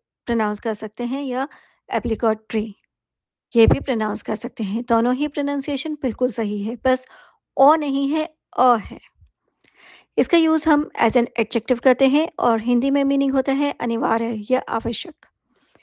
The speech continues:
English में इसकी definition होती है required और compulsory because of custom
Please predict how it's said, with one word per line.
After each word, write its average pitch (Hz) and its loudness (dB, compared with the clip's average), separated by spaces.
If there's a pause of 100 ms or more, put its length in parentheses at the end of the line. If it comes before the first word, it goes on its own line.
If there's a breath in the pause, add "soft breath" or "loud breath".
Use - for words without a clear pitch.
(320 soft breath)
English 294 6
में 277 2
इसकी - -2
definition 262 2
होती 285 2
है 302 4
required 269 2
और 233 4 (100)
compulsory 254 2 (420 soft breath)
because 320 2
of 302 -4 (200)
custom 233 0